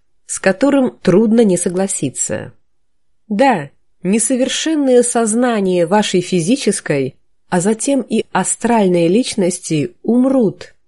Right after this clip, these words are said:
постепенно растворятся в соответствующих им вибрациях материи, потому что они не вечны, так как являются всего лишь средствами,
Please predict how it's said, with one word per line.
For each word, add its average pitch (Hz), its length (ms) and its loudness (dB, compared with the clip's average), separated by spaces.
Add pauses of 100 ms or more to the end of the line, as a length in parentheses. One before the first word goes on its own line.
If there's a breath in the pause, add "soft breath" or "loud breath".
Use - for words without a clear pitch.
(140)
постепенно 254 760 0
растворятся 240 880 0
в - 60 -12
соответствующих 180 1200 0
им 247 260 -2 (240)
вибрациях 185 840 0
материи, 180 840 -2 (380)
потому 226 360 0
что - 220 -2
они 214 360 2
не 247 240 4
вечны, 185 680 0 (340)
так 180 180 -2
как 185 220 -8
являются 196 840 2
всего 196 380 0
лишь 220 320 0
средствами, 151 1000 -2